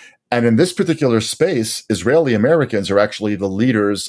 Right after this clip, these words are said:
of this newfound community. So in a way, there's been a switch here, right? In other words, if you came to Palo Alto in two thousand and fourteen or whenever,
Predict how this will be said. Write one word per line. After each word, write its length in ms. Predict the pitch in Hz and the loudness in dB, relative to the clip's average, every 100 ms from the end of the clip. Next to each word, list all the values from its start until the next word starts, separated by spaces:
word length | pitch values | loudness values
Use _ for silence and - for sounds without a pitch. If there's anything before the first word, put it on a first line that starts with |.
| - | 0
of 240 | 110 87 | 0 0
this 240 | 101 92 | -4 -4
newfound 540 | 101 110 110 107 95 - | 0 0 0 -4 -4 -6
community. 420 | 104 135 113 80 | -4 -2 -2 -4
So 240 | - 113 | -4 0
in 60 | 117 | 2
a 80 | 117 | 2
way, 280 | 117 190 151 | 2 2 2
there's 220 | 120 110 | 0 0
been 160 | 120 | 0
a 60 | 117 | -2
switch 300 | - 262 - | -2 -6 -4
here, 200 | 101 90 | -2 0
right? 260 | 104 135 131 | 0 0 0
In 140 | 117 | 2
other 140 | 120 | 2
words, 160 | 117 107 | 2 -2
if 120 | 107 | -6
you 120 | 139 | -6
came 260 | 143 139 127 | -4 -2 -2
to 140 | - | -4
Palo 340 | - 113 113 107 | -2 0 2 2
Alto 480 | 120 117 110 98 - - - - | 2 2 0 0 -2 -16 -20 -8
in 140 | 101 | -8
two 160 | - 120 | -6 -2
thousand 480 | 120 113 107 101 101 | 0 0 -2 -4 -4
and 180 | 98 | -8
fourteen 640 | - 113 107 - 110 110 101 | -6 -4 -4 -2 -2 0 0
or 220 | 101 95 | -2 -2
whenever, 520 | 101 113 113 110 113 | 0 0 2 0 -2